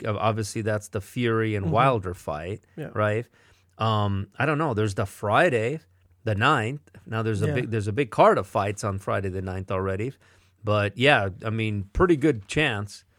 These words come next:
Speaker 1: that they're the only ones fighting on Tuesday night.
Speaker 2: Yeah, you know, and so
Speaker 1: Still old school.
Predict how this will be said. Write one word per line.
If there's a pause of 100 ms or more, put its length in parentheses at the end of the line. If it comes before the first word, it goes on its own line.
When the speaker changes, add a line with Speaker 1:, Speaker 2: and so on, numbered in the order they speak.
(160)
Speaker 1:
that
they're
the
only
ones
fighting
on
Tuesday
night. (360)
Speaker 2:
Yeah, (100)
you
know,
and
so
Speaker 1:
Still
old
school.